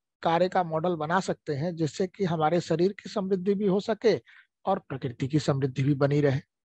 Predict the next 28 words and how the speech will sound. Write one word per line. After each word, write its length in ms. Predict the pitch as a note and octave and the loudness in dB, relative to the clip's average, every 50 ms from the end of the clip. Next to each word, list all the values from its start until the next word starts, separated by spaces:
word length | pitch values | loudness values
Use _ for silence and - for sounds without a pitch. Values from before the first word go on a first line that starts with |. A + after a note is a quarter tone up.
| _ _ _ _ _ _ _ _ _ _ _ _ _ _ _ _ _ _ _ - | _ _ _ _ _ _ _ _ _ _ _ _ _ _ _ _ _ _ _ -12
है 100 | - C3 | -12 -10
ना। 100 | C#3 - _ _ _ - - - - - - _ - | -10 -12 _ _ _ -20 -20 -20 -20 -20 -10 _ 0
तो 60 | F#3 | 4
अगर 140 | E3 F#3+ F3 | 6 6 8
हमको 320 | E3 F3+ F#3 G3 A3+ G#3+ | 6 6 4 4 2 2
कितना 360 | G#3 - F3+ - F#3+ G#3+ A#3+ A#3+ | 2 0 -2 0 2 4 4 4
खाना 360 | - - G#3 F3+ F3 G3 G#3 | 4 2 2 2 4 4 2
है, 280 | F3 F3 F3+ D3 C#3 C#3+ | 4 2 2 0 -2 -2
अगर 180 | C#3+ D#3+ E3 E3 | -4 -4 -2 -2
ये 120 | F3+ F#3 - - | -2 -2 2 4
तय 140 | G3+ G3+ G3+ | 6 6 6
कर 180 | G3+ - D#3+ | 6 2 -2
पाते 340 | D3 - C#3 B2 A#2+ - A#2 | 0 0 -4 -4 -4 -6 -12
हैं, 180 | G#2 G2 - - _ _ _ _ _ _ _ _ _ _ - - _ _ _ | -14 -14 -16 -20 _ _ _ _ _ _ _ _ _ _ -20 -20 _ _ _
है 80 | - B2+ | -14 -14
ना, 80 | C3 C3+ - _ _ - - - _ _ _ - | -14 -14 -16 _ _ -20 -20 -20 _ _ _ -6
और 120 | E3+ D3+ - | -4 -4 -2
शरीर 320 | - - F3 F3 G3+ G#3 | 2 4 6 6 6 6
के 120 | G3 - G#3 | 6 2 2
पोषण 380 | G3+ - F3 E3 - G#3+ G#3+ | 2 2 2 2 4 4 2
के 140 | G3+ - G3 | 4 4 4
अर्थ 220 | F#3 F#3 F#3 - | 4 4 2 0
में 140 | G3 G#3 G#3+ G3+ | -2 -2 -2 0
क्या 200 | - G3 F#3 G3 | 2 4 4 4
खाना 380 | - - F3 D#3 D#3 E3 F3 | 4 0 -2 0 0 0 0
है 160 | E3+ F#3 G#3+ F#3 | 2 0 0 0
ये 100 | F3 E3 | -2 -2
सब 140 | - G#3 | -4 -6